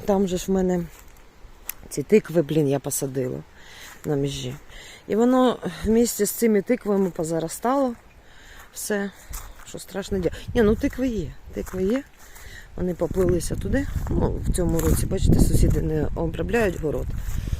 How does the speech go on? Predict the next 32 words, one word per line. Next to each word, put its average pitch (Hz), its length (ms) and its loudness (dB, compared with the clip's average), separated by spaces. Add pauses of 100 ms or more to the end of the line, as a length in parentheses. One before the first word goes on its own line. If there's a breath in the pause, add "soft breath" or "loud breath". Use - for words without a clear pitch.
(500 loud breath)
То, 165 460 2 (260)
е, 127 400 -4 (1800 loud breath)
я 156 200 2
спитала, 175 540 2 (340 loud breath)
то 139 100 0
прям 151 280 2
на 147 80 2
межі 143 320 2
посадила 151 580 -2
ці - 160 -8
тикви, - 360 -4
воно 135 280 -6
у 131 40 -8
мене 139 320 -10 (880 loud breath)
є, 156 180 -2
там 131 240 -6
вони 131 220 -2
туди - 240 -2
поплились, 165 540 -2
то - 120 -10
потім 127 340 -6 (200)
звідти 143 320 -8
соберу 151 460 -6
і 143 40 -4
вже 131 240 -8 (460 loud breath)
отут - 280 -4
викоситься - 640 -2
все. - 260 -4 (640 loud breath)
Це 170 100 2
разве 151 240 0
що 151 160 -4
перейтись, 151 720 -2